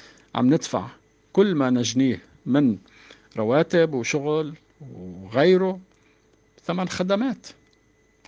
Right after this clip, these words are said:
خدمات كهرباء وتنقل. أنا بعتقد هذا محك وهذا معيار للرئيس المقبل في التعامل مع هذا الموضوع،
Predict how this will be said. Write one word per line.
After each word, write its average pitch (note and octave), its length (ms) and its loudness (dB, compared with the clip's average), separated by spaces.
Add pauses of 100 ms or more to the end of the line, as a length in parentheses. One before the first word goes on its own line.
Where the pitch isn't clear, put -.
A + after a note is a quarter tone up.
خدمات A#2 440 -6
كهرباء D3 680 -8 (760)
وتنقل. C3+ 480 -6 (2250)
أنا G#3+ 120 2
بعتقد G3+ 260 2
هذا E3+ 180 4
محك - 460 -4
وهذا B2 240 0
معيار G2 440 -4 (1400)
للرئيس A2+ 840 -4
المقبل G#2+ 520 -8 (1400)
في - 80 -8
التعامل F3 800 -2 (180)
مع C#3+ 580 -4
هذا E3+ 160 -4
الموضوع، D3 640 -8